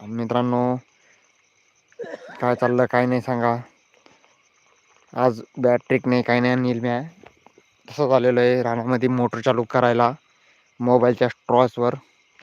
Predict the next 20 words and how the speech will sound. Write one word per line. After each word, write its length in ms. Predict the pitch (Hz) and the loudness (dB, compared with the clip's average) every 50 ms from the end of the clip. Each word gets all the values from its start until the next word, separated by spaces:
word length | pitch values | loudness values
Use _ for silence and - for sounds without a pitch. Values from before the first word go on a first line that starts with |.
| _ _ _ _ _ _ _ _ - - | _ _ _ _ _ _ _ _ -10 -6
पण 60 | 131 | -4
म्हणलं, 200 | 131 131 123 123 | -4 -2 -2 -2
चला, 200 | 120 127 127 131 | -2 0 0 0
थोडा 240 | 127 - 131 127 127 | -2 0 0 2 2
वेळ 280 | 120 131 143 143 131 | 4 4 4 4 4
होता, 220 | 127 123 131 120 123 135 135 _ _ _ _ _ _ _ _ _ _ _ _ _ _ _ _ _ _ _ _ _ _ _ _ _ _ _ _ _ _ _ _ _ _ _ _ _ _ _ - | 4 2 2 0 0 -2 -6 _ _ _ _ _ _ _ _ _ _ _ _ _ _ _ _ _ _ _ _ _ _ _ _ _ _ _ _ _ _ _ _ _ _ _ _ _ _ _ -6
म्हणलं, 180 | 127 127 127 | -2 0 2
लाईव्ह 320 | 127 127 127 127 131 135 135 | 4 6 4 6 4 4 2
घ्यावा 300 | 127 131 127 127 127 135 135 - - - 185 170 127 123 | 2 2 4 4 4 2 0 -4 -20 -20 -18 -10 -6 -4
आणि 260 | 123 127 127 127 131 131 _ _ _ _ _ _ _ _ - - | -2 0 0 -2 -2 -4 _ _ _ _ _ _ _ _ -6 -2
नंतरच 500 | 135 131 135 - 151 151 151 135 - - | -2 -2 0 2 4 4 4 2 0 -4
हे 80 | 135 | -6
करावं 260 | 117 - 123 123 127 127 | -2 0 2 2 2 0
मित्रांनो. 480 | 123 113 120 123 123 120 120 123 123 131 - _ _ _ _ _ _ _ _ _ _ _ _ _ _ _ _ _ _ _ _ _ _ _ _ - - - - _ _ _ _ _ _ _ _ _ _ _ _ - | 0 -4 -4 -6 -6 -4 -4 -6 -6 -8 -12 _ _ _ _ _ _ _ _ _ _ _ _ _ _ _ _ _ _ _ _ _ _ _ _ -20 -20 -20 -20 _ _ _ _ _ _ _ _ _ _ _ _ -2
बोला, 460 | 120 123 127 127 127 123 123 123 123 123 117 - - | 2 4 6 6 6 6 4 4 2 -2 -4 -8 -4
हे 120 | 120 120 | -4 0
बघा, 240 | 110 123 123 123 127 | 2 2 2 2 2
चंदू 300 | - - 131 127 123 127 | 0 0 -2 2 2 2
मामा, 360 | 123 127 123 123 123 120 120 127 123 _ _ _ _ _ _ _ _ _ _ _ - | 2 2 0 0 0 -2 -2 -4 -6 _ _ _ _ _ _ _ _ _ _ _ -6
आम-, 220 | 123 123 123 123 | -4 -2 -2 -4